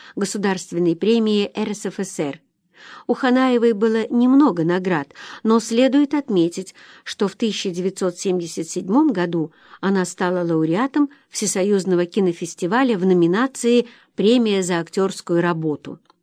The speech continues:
Ханаева стала всесоюзно известной.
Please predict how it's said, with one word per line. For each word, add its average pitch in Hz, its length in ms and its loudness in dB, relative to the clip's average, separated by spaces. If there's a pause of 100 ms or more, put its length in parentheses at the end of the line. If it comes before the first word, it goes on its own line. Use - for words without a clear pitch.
(680)
Ханаева 277 520 4
стала 240 420 -2
всесоюзно 196 680 -2
известной. 175 880 -4